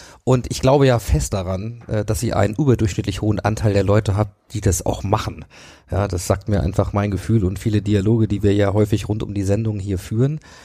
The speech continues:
Also, wir gehen mal davon aus, da sind Leute, die sagen, „Okay, habe ich noch nicht gemacht, finde ich aber spannend, deswegen höre ich mir das an.“ Steigen wir mal ein mit dem ersten Teil, äh, vielleicht noch nicht mit dem, mit der, mit der ganz großen Kunst, sondern erstmal mit dem Thema Sabbatical.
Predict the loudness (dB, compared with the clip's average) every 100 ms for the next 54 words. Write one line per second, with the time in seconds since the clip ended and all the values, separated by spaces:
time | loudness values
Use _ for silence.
0 | -20 -4 -2 0 0 2 4 4 2 2
1 | 4 2 2 2 2 2 0 2 2 2
2 | 2 0 0 0 2 2 2 0 -2 -2
3 | -2 -4 -12 -14 _ _ _ -2 0 0
4 | 0 0 0 0 -2 -2 0 2 0 0
5 | -2 -2 -2 -2 -4 -10 _ _ -20 _
6 | _ 2 2 4 2 2 2 2 2 0
7 | 0 2 2 4 0 -4 -4 -2 0 -2
8 | -6 -4 0 2 2 0 -4 -12 _ _
9 | _ -2 0 0 0 0 0 -2 -14 -20
10 | _ _ _ _ -2 0 0 0 0 2
11 | 2 2 -2 -2 -2 2 2 0 -2 -2
12 | 0 0 0 -2 0 -2 0 -2 -4 -2
13 | -2 0 2 2 2 2 4 2 2 0
14 | 0 0 -2 -2 -2 -2 0 -4 -6 -14